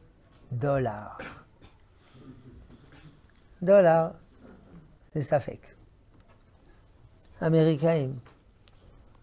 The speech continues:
זה ספק. לא לסמוך עליהם. טוב. מה, אז האמריקאים הם עמלק? עמלק?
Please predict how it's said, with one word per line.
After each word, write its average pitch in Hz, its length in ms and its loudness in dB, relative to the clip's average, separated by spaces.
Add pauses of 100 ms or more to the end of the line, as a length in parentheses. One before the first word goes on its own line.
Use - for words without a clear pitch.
(600)
זה 151 120 -4
ספק. - 460 -10 (1200)
לא 196 100 2
לסמוך 151 480 -2
עליהם. 120 180 -14 (1040)
טוב. 139 140 -8 (1500)
מה, 143 160 -2
אז 123 120 -4
האמריקאים 139 640 -2
הם 139 160 -4
עמלק? 139 580 -6 (840)
עמלק? 143 1300 0